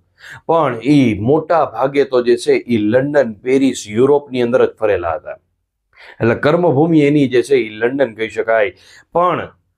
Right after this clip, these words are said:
એનું મૃત્યુ સૌરાષ્ટ્રના વેરાવળ ખાતે થયું. આ પણ યાદ રાખવાનું.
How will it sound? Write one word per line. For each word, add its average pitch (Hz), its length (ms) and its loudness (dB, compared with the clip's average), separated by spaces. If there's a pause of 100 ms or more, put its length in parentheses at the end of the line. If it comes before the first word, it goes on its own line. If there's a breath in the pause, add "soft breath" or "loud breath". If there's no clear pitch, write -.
(300)
એનું 151 280 2
મૃત્યુ 151 680 0 (360)
સૌરાષ્ટ્રના 156 680 0
વેરાવળ 135 800 0
ખાતે 127 340 -4
થયું. 98 360 -10 (1300)
આ 127 100 -2
પણ 117 180 -2
યાદ 101 200 0
રાખવાનું. 90 520 -4